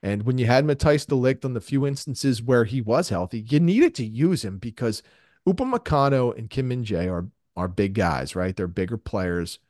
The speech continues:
They're going to, to have more risk with injury when it comes to wear and tear and overuse.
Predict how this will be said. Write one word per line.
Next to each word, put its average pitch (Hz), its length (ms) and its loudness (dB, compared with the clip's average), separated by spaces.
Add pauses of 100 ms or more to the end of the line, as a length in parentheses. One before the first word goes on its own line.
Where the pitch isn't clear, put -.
(240)
They're 135 120 2
going 131 560 4
to, 95 380 -4 (220)
to 104 100 -2
have 110 260 2
more 120 320 0
risk 113 400 -2
with 98 160 -6
injury 90 480 -4
when 101 200 -8
it 82 100 -10
comes 95 260 -8
to 101 80 -6
wear 90 260 -4
and 85 120 -8
tear 85 220 -4
and 82 100 -6
overuse. 104 760 -4